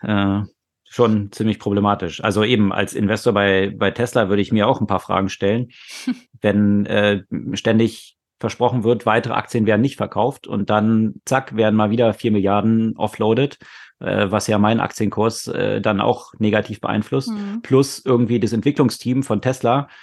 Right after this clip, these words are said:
Speaker 1: wird mal eben bei Twitter reingesetzt. Äh, also da möchte ich mir auch mal so Compliance-Technik
Speaker 2: Mhm.
Speaker 1: ein bisschen anschauen, inwieweit das eigentlich legitim ist, weil ich meine, die werden von Tesla bezahlt und jetzt hat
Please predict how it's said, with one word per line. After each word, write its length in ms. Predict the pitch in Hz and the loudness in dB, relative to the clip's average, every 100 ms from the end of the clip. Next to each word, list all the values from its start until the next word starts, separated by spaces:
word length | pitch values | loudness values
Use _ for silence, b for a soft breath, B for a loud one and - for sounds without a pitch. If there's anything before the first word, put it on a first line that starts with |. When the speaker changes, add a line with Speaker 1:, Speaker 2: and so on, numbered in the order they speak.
| B - | B -2
Speaker 1:
wird 160 | 117 | 0
mal 220 | 110 110 101 | 2 0 0
eben 360 | 123 117 113 | 0 2 2
bei 120 | 101 | 2
Twitter 280 | 98 160 151 | -2 0 2
reingesetzt. 680 | 104 107 107 101 143 - - B B B B | 2 0 0 -2 -4 -8 -20 B B B B
Äh, 180 | 82 87 - | -10 -8 -2
also 240 | 131 117 | 0 2
da 260 | 110 120 147 | 4 4 4
möchte 260 | 151 - | 2 2
ich 80 | 113 | 0
mir 160 | 127 123 | 2 4
auch 120 | 135 | 2
mal 100 | 127 | 0
so 80 | 110 | -2
Compliance-Technik 960 | 117 101 127 135 - 127 175 117 120 | -4 -2 0 0 0 -2 0 0 -2
Speaker 2:
Mhm. 200 | - 113 | -2 -2
Speaker 1:
ein 20 | 110 | 0
bisschen 260 | 120 113 | -2 -2
anschauen, 560 | 107 123 120 123 151 143 B - | -2 0 2 2 2 -2 B -2
inwieweit 560 | 113 113 107 113 - 131 | 0 2 2 2 2 -2
das 280 | 135 - 113 | -2 -4 -2
eigentlich 460 | 110 113 113 110 | 0 0 -2 -4
legitim 500 | 113 104 98 156 123 | -2 -2 -2 -2 -2
ist, 320 | 113 143 - 107 | -2 -4 -6 0
weil 480 | 104 101 101 98 | 2 2 2 -2
ich 100 | 95 | -4
meine, 360 | 107 104 107 104 | -2 0 2 0
die 200 | 101 104 | -2 0
werden 200 | 117 120 | 0 2
von 140 | 120 | -2
Tesla 300 | 104 143 180 | -2 -2 -2
bezahlt 680 | 170 160 120 127 208 - - _ | -2 -2 -2 0 -2 -6 -16 _
und 260 | - 123 117 | -2 0 0
jetzt 220 | 120 - | 0 0
hat 340 | 123 - - | -2 -4 -18